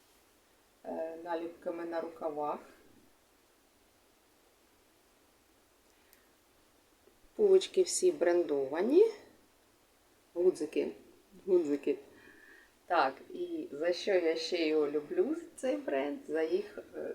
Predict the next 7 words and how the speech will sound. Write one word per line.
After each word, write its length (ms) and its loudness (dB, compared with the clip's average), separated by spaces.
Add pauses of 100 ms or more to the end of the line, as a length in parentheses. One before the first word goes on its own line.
підкладки. 760 -6 (720)
Ось 220 -6
така 380 -2
тут, 280 -4 (280)
у 100 -4
цьому. 560 2 (920)
Це, 260 0